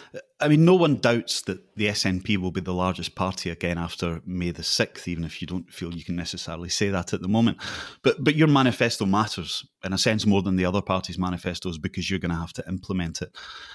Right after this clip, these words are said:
This week, the I F S have published research that finds your manifesto, as well as Labour's and the Conservatives', has, quotes,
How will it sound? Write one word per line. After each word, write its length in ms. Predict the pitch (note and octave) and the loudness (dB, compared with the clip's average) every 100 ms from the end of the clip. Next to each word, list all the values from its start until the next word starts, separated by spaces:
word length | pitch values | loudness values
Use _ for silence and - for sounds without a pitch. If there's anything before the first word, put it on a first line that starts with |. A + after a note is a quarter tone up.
| - - | -20 -2
This 240 | B2 - | 0 2
week, 220 | A#2 F#2 - | 0 0 -4
the 100 | G2+ | 0
I 140 | F2+ F#2+ | 2 2
F 180 | F2+ | 0
S 220 | G2+ G#2 - | 0 0 -2
have 160 | F2 | -2
published 340 | F#2+ F2 F2+ - | -2 -2 -6 -6
research 480 | F#2 F#2+ E2+ - | -4 -4 -4 -6
that 140 | - - - - | -6 -8 -8 -10
finds 260 | - F#3 B2 | 0 2 4
your 120 | E3 | 4
manifesto, 580 | C#3 G#2 - F#2 - G#2 | 4 2 0 -2 0 0
as 80 | F#2+ | 2
well 160 | B2+ | 4
as 100 | A2 | 4
Labour's 320 | A2+ A2 G2+ | 2 2 0
and 140 | F#2+ F#2 | -2 -4
the 40 | |
Conservatives', 760 | F2+ F#2 - A2+ G2+ - F2 - | -4 -4 0 0 -2 -8 -8 -4
has, 220 | F#2 F2+ | -2 -2
quotes, 460 | - B2 G#2+ - | 0 2 2 -2